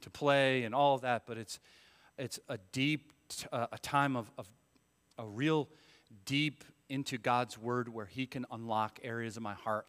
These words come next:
that I am locking away from him under the excuse of busyness of ministry. It's gonna be hard to leave because, um, you collectively, even if this is your first week I, I, here, I, I include you, you're like a third child of mine.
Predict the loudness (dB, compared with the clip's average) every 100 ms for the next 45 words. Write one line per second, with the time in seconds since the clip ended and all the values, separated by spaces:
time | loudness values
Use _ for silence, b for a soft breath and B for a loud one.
0 | -10 -8 -8 -8 -12 -16 b b b -4
1 | 2 2 0 -6 -6 -4 -4 -6 -12 -16
2 | -10 -8 -8 -12 -18 b b b b b
3 | b b _ -4 0 0 -2 -4 -6 -10
4 | -8 -6 -4 -4 -4 -6 -8 _ -10 -8
5 | -4 -4 -2 -6 -6 -8 -10 -12 -12 -18
6 | -20 _ _ _ _ _ _ _ _ _
7 | _ b b -2 0 2 2 2 0 -8
8 | -8 -4 0 0 -2 B B 0 0 -2
9 | -4 -4 -2 2 2 0 -4 -4 -2 -4
10 | -6 -6 -4 0 0 0 -12 -6 -6 -2
11 | -4 -4 -4 -6 -4 -2 0 2 0 -2
12 | -2 -8 -4 -2 -4 -10 -14 -6 -6 -6
13 | -12 -14 B B B B 0 2 2 0
14 | 2 2 2 2 2 2 -4 -10 -12